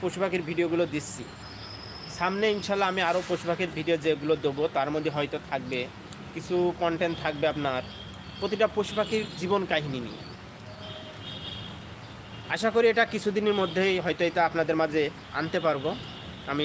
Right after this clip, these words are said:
সে চেষ্টাই করছি যে আমি প্রতিটা পশু পাখির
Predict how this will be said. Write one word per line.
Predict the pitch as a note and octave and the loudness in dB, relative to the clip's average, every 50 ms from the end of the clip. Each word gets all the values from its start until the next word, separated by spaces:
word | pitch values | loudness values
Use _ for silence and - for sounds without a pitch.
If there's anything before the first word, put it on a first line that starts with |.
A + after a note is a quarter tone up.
| C#3+ - | 0 2
সে | - E3+ E3 E3 | 0 2 2 2
চেষ্টাই | E3+ - - G3 F3 - - | 0 2 2 0 0 2 0
করছি | D3 C#3 - - D3 D#3+ A#3+ - - - - - - - - - - - - - - - - - - - - - - - - - - - - - - - - - - - - - - - - - - - - - - - - - - - - - - - - - - - - - - - - - - - - - D3+ D3 | 0 0 -2 -4 -4 -6 -6 -8 -12 -16 -16 -16 -16 -16 -16 -16 -16 -16 -16 -16 -16 -16 -16 -16 -16 -16 -16 -14 -14 -14 -12 -12 -12 -12 -12 -12 -12 -12 -12 -12 -12 -12 -14 -14 -14 -14 -14 -14 -14 -14 -14 -16 -16 -16 -16 -16 -14 -14 -14 -14 -14 -12 -12 -12 -12 -12 -12 -14 -16 -16 -16 -16 -16 -16 -14 -8 -2 2
যে | F3+ F#3 F#3 F#3 | 4 4 4 4
আমি | F3 F3+ F3+ F3 E3+ E3 E3 - | 4 4 4 4 4 2 2 0
প্রতিটা | F#3 F3+ - - G3 G3 G3+ G3 F#3 - - | -2 -2 -2 -2 0 4 4 4 4 4 2
পশু | F#3 E3+ - G3+ F3+ | -2 0 0 2 2
পাখির | G3+ F3+ - G3 F#3 F#3 | 2 2 2 2 2 2